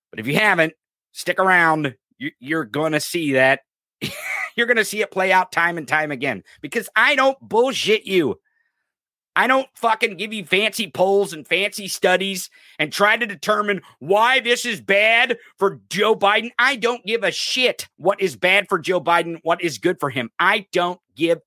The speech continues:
a fuck. The only thing I care about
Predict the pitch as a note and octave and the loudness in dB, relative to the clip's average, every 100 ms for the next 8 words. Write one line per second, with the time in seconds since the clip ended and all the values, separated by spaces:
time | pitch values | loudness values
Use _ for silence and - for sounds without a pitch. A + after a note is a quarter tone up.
0 | - D3 D3+ D3+ _ _ E3 C#3 - - | -6 0 0 -2 _ _ 2 2 -2 -18
1 | _ _ _ _ _ _ _ D#3 E3+ G#3+ | _ _ _ _ _ _ _ -8 -2 -2
2 | C4 A3+ G#3 F#3 D#3 G3 G3 G#3 A3 A3+ | -2 -2 -2 0 2 2 0 0 2 4
3 | B3 | 2